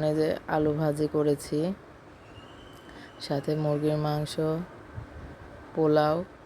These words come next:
এখন ছেলে মেয়েকে নিয়ে খাবো। তো সবাই আবারও বলছি, সবাই আমার চ্যানেলটাকে সাবস্ক্রাইব করে দিবেন, আমার পাশেই থাকবেন।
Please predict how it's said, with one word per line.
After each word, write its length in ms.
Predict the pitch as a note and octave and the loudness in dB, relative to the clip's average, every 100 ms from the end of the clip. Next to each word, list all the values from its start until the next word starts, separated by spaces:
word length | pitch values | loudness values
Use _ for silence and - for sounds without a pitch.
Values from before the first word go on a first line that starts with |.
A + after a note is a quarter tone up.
| - - - | -20 -16 -2
এখন 240 | D#3+ D#3 E3 | 0 0 -2
ছেলে 280 | - D#3+ D#3 | 2 2 2
মেয়েকে 400 | D3+ D3+ D3 D#3 | 2 2 0 -2
নিয়ে 320 | D3+ D3+ D#3 E3 E3+ - - - - - - - | 0 0 0 -2 -6 -12 -18 -20 -18 -18 -18 -8
খাবো। 400 | - C#3+ C#3+ D3+ G#3 - - - - - - - - - - - | -2 0 2 0 0 -8 -18 -18 -20 -20 -20 -20 -20 -20 -20 -10
তো 100 | - D#3 | -4 -2
সবাই 400 | - D#3 D#3 D#3 D#3 | 2 4 6 6 4
আবারও 360 | D3+ D3+ D3+ D3+ | 4 4 2 2
বলছি, 380 | D3+ D3+ D3 D#3 | 0 0 0 -4
সবাই 300 | D#3 D3 D3 | -2 0 2
আমার 180 | D3+ D3+ | 2 0
চ্যানেলটাকে 480 | D3+ D3 D3 D3+ D#3 | 0 0 0 -2 -2
সাবস্ক্রাইব 500 | - D3 - - D3+ - | -2 -4 -4 -2 -2 0
করে 180 | D3 C#3+ | 0 2
দিবেন, 320 | D3 D3+ D#3 | 0 0 -2
আমার 280 | D#3+ D3 D3+ - | -2 -2 -2 -2
পাশেই 360 | D3 - D3+ D3+ | -2 0 -2 0
থাকবেন। 520 | D3 C#3+ C#3+ D3+ | -2 -2 -2 -2